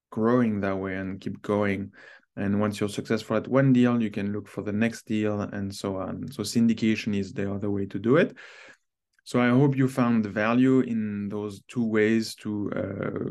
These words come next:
quit your job and do real estate full time. Um, thank you for tuning in, and see you next time.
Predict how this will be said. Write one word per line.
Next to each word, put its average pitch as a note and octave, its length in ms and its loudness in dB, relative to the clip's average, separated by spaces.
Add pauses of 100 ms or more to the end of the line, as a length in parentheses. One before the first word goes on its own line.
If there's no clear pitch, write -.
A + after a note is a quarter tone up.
quit - 260 -4
your G2 120 -2
job B2 400 2
and G2+ 260 0
do G#2 80 -2
real G2+ 220 0
estate - 240 -8
full E3+ 240 0
time. D3+ 360 2 (440)
Um, F#2+ 1000 -6 (120)
thank A2 200 0
you A2 100 -2
for G#2 100 -4
tuning G2+ 260 2
in, E3+ 240 6
and G#2+ 240 -2
see A2+ 120 -2
you C3 120 4
next F#3 220 0
time. D3+ 460 0